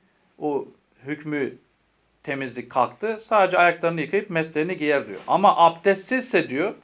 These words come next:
meslin süresi bittiğinde eğer abdesti yoksa diyor, o zaman komple yeni bir abdest alacak diyor.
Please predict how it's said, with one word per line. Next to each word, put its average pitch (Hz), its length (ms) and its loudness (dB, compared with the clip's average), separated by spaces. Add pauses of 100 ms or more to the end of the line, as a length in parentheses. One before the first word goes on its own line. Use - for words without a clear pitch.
(760)
meslin 151 400 -4
süresi 170 420 -2
bittiğinde 147 400 -4
eğer 151 280 4 (100)
abdesti 160 440 -2
yoksa 180 380 -2
diyor, 185 200 -6 (460)
o 170 120 -4
zaman 160 240 -4
komple 160 360 -2
yeni 147 260 -4
bir 170 160 -2 (680)
abdest 175 500 -6 (580)
alacak 123 480 -6
diyor. 98 160 -16